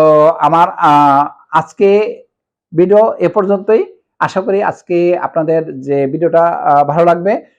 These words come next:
এবং আমার ভিডিওটা যদি ভালো লাগে অনুরোধ রইল আমার চ্যানেলটা অবশ্যই সাবস্ক্রাইব করবেন, লাইক করবেন, শেয়ার করবেন, কমেন্টস করবেন।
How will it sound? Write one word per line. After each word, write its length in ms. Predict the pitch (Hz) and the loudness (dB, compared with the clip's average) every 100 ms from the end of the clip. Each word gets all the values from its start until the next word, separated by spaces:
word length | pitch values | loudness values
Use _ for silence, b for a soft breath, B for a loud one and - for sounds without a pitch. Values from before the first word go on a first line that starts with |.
| - | -6
এবং 160 | 143 180 | -2 0
আমার 200 | 170 165 | 0 0
ভিডিওটা 280 | 175 185 175 | -2 -2 -6
যদি 160 | 247 | -8
ভালো 220 | 156 147 | -6 -2
লাগে 340 | 170 170 269 311 _ _ - | -2 -2 -6 -10 _ _ -6
অনুরোধ 280 | 165 180 180 | -4 -2 -2
রইল 140 | 185 | -2
আমার 180 | 180 165 | -2 -6
চ্যানেলটা 280 | 180 165 170 | -8 -6 -8
অবশ্যই 260 | 156 - - - _ _ - | -8 -12 -14 -18 _ _ -6
সাবস্ক্রাইব 440 | 190 - 214 202 | -6 -2 -2 0
করবেন, 400 | 226 196 214 226 294 - | 0 0 0 -4 -8 -4
লাইক 260 | 143 175 175 | 0 0 0
করবেন, 380 | 202 190 208 285 _ _ | -2 2 2 0 _ _
শেয়ার 260 | - 202 202 | -2 2 2
করবেন, 320 | 208 208 220 | 0 0 -2
কমেন্টস 380 | - 139 131 113 | 0 -2 -2 -6
করবেন। 320 | 113 95 90 | -10 -10 -12